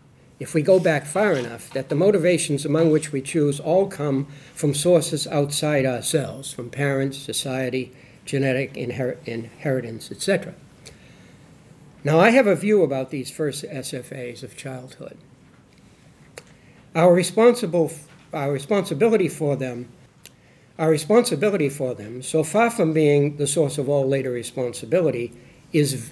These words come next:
is very limited, precisely because there is as yet no backlog of self-formed character. For which reason, of course, we hold children less responsible the younger they are. In fact, I've argued that the earliest S F As of childhood have a probative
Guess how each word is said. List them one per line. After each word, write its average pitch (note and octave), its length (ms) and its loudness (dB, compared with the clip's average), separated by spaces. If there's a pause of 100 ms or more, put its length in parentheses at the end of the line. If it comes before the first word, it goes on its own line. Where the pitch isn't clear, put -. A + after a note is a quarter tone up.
(160)
is C3+ 160 -2
very D#3+ 400 4
limited, D3 440 0 (680)
precisely F#3 580 2
because D3 440 -4
there D3 180 0
is D3 200 0
as C#3 260 -6
yet F3 260 -4
no D#3+ 180 2
backlog C#3 720 -4
of C3+ 160 -8
self-formed A#2+ 800 -8
character. F3 480 -4 (1120)
For E3+ 160 4
which C4 200 2
reason, E3+ 320 2
of D3 140 -4
course, B2 320 -6
we D3+ 100 -2
hold D#3+ 200 2
children C3+ 400 -2
less C3 220 -2
responsible C3 720 -6
the B2 120 -6
younger A#2 360 -6
they A#2 220 -4
are. C#3 280 -4 (880)
In D3 100 2
fact, G#3 300 2
I've F#3+ 220 2
argued G#3+ 380 2
that E3+ 120 2
the F#3+ 140 -8
earliest A3+ 480 0
S F3 180 0
F E3 180 0
As D#3+ 200 4
of D3 140 -8
childhood D3+ 400 -2
have C#3 200 -2
a C#3+ 80 -2
probative D3+ 880 -2